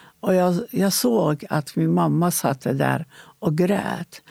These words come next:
Och jag tror att för det mesta hon grät i ensamhet.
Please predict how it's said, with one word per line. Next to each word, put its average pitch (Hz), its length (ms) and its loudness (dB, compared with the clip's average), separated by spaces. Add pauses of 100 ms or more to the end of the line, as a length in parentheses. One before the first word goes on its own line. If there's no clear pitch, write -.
(340)
Och - 60 -2
jag 180 140 2
tror 180 340 2
att 156 220 0
för - 120 -2
det 170 120 2
mesta 151 360 0
hon 156 200 2
grät 151 360 0
i 131 180 -2 (300)
ensamhet. 160 1120 0